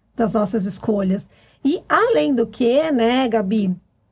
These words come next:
também é uma oportunidade da gente desenvolver a nossa inteligência emocional.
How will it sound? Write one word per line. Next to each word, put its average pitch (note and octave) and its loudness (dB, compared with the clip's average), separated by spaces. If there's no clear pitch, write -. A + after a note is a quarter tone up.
também C4 2
é D4+ 4
uma C#4 2
oportunidade A#3+ 0
da A#3 0
gente B3+ -2
desenvolver D#4 0
a D#4+ 0
nossa B3+ 2
inteligência G3+ 0
emocional. F#3+ -2